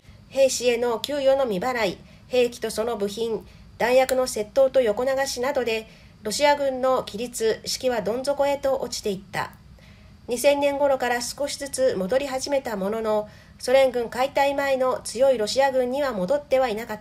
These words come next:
た。特にシベリア軍管区や極東軍管区では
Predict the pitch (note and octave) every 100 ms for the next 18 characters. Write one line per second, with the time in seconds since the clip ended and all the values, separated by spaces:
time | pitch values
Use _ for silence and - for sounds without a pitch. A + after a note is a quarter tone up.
0 | - C3+ - - - - - - - B3+
1 | B3 A3+ A3 - - A#3 C#4+ C#4+ C#4 C#4
2 | C4+ C#4 C#4 B3 B3+ A#3+ - - F#3+ -
3 | C4+ C4+ C#4 C4+ C#4 B3+ A3+ A#3+ A3+ G#3+